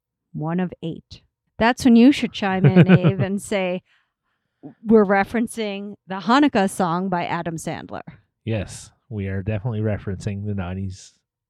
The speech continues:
Speaker 2: I w-, I wanna say hit. I
Speaker 1: Yeah.
Speaker 2: think it's been around for a while from Adam Sandler.
Speaker 1: And he got, it, it was pretty popular, his C Ds, so.
Speaker 2: I know, I own them.
Speaker 1: Did you?
Speaker 2: Yes. Yes, I did.
Speaker 1: Did you look up, like,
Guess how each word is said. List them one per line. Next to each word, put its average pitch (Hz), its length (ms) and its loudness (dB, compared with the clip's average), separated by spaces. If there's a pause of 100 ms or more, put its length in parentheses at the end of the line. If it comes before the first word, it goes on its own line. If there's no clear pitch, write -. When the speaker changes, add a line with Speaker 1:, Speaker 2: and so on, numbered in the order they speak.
(440)
Speaker 2:
I 160 120 -6
w-, 208 200 -4
I 135 140 0
wanna 240 240 0
say 82 180 -10
hit. 87 460 -12
I 127 80 -4
Speaker 1:
Yeah. 139 100 -2
Speaker 2:
think 151 140 -4
it's 127 120 -10
been 117 140 -2
around 92 300 -4
for 110 180 -4
a 95 80 -2
while 92 400 -6
from 104 280 -8
Adam 90 280 -8
Sandler. 98 500 -8 (200)
Speaker 1:
And 392 100 -8
he 403 140 -6 (180)
got, 320 240 -8
it, 240 180 -2
it 254 140 -2
was 262 300 -2
pretty 392 340 -8
popular, 185 560 -6
his 165 180 -6
C 170 200 -10
Ds, 151 480 -10
so. - 520 -8 (360)
Speaker 2:
I 101 80 -8
know, 107 260 -4
I 101 160 -4
own 117 200 -2
them. 87 220 -6 (460)
Speaker 1:
Did 214 140 -14
you? 359 120 -6 (520)
Speaker 2:
Yes. - 520 -8 (300)
Yes, 98 300 -10
I 113 80 -2
did. 151 320 -6 (260)
Speaker 1:
Did 240 160 -2
you 392 160 0
look 208 320 -4
up, 440 160 -10 (120)
like, 214 420 -10